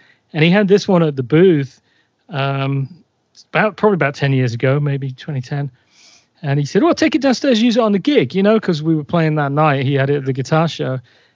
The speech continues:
And I, I, it sounds great. And, uh, so I ended up hanging on to this one. Um, I wish I could use it more, uh, or travel with it. But, I mean, first of all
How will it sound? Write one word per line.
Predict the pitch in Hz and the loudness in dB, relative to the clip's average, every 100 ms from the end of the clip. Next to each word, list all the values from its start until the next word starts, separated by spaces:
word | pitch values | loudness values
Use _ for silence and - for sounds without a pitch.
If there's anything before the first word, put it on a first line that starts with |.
| _ _ | _ _
And | 165 185 | -2 0
I, | |
I, | 180 147 | 0 -4
it | 196 | -4
sounds | - 180 214 156 | -4 0 0 -2
great. | - 165 185 156 - | -2 0 0 -2 -10
And, | 160 156 156 | -10 -6 -4
uh, | 151 147 143 143 - _ _ _ _ _ - _ - | -4 -4 -4 -6 -10 _ _ _ _ _ -20 _ 0
so | 175 | 2
I | 190 | 4
ended | 185 | 4
up | 175 147 | 4 2
hanging | 170 165 | 2 2
on | 196 | 2
to | - | 0
this | 143 - | -4 -4
one. | 139 135 147 - | -2 -2 -2 -4
Um, | 156 165 175 - | -2 -2 -4 -4
I | 180 | 0
wish | 196 233 214 233 | 2 2 0 -2
I | |
could | 214 220 180 - _ _ _ _ _ _ _ - | -4 -4 -4 -8 _ _ _ _ _ _ _ -6
use | 175 208 180 | -2 0 2
it | 196 | 0
more, | 202 190 226 165 131 147 160 - _ | 2 4 4 2 -2 -10 -18 -20 _
uh, | 175 156 147 147 143 - - _ | 0 2 4 2 0 -4 -12 _
or | - 156 151 | -2 0 0
travel | - - 190 202 175 127 | -2 -2 0 2 2 0
with | 123 113 | -2 -2
it. | 117 - | -6 -6
But, | 165 190 | -6 -4
I | 175 | 0
mean, | 196 185 | 2 2
first | - 226 180 | 2 2 2
of | |
all | 143 143 | -4 -6